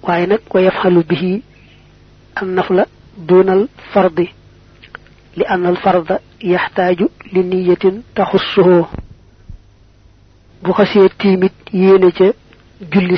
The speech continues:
sàngam, ki mu yéene ca farata tisbaar ji nga xam ne moom lay bëgg a julli, gannaaw ba su fàttaliku woon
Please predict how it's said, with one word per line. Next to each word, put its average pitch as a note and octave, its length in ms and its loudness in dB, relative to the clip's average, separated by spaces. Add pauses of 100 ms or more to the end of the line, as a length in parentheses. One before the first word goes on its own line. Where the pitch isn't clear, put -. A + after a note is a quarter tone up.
sàngam, F#3 400 0 (1300)
ki F3+ 100 -6
mu F3+ 100 2
yéene F#3+ 300 4
ca F3 140 -2 (1000)
farata F#3 340 2
tisbaar F3 520 0
ji F3 140 0
nga F#3+ 120 0
xam F#3+ 200 -4
ne F3 120 -4 (1500)
moom F#3 140 2
lay F#3 120 6
bëgg F3+ 160 2
a F3 100 4
julli, E3+ 240 0 (1300)
gannaaw F#3 280 0
ba F#3+ 80 0
su G3+ 140 2
fàttaliku F#3 460 0
woon F3+ 280 2